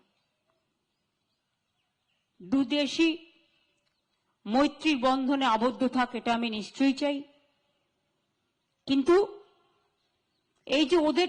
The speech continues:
ট্রলারটা আটকে ছিল, আমরা কিন্তু সম্পূর্ণ সাহায্য করলাম। অসুস্থ হয়েছিল চি-,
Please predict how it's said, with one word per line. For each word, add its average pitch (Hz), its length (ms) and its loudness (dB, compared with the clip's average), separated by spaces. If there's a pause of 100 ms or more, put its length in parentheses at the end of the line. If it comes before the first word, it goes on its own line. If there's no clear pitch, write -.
ট্রলারটা 330 580 2
আটকে 269 320 -4
ছিল, - 240 -8 (1000)
আমরা 285 340 2
কিন্তু 311 380 -2
সম্পূর্ণ 285 640 -2
সাহায্য 240 500 -2
করলাম। 233 480 0 (2500)
অসুস্থ 320 480 0
হয়েছিল 359 360 0 (520)
চি-, - 180 -10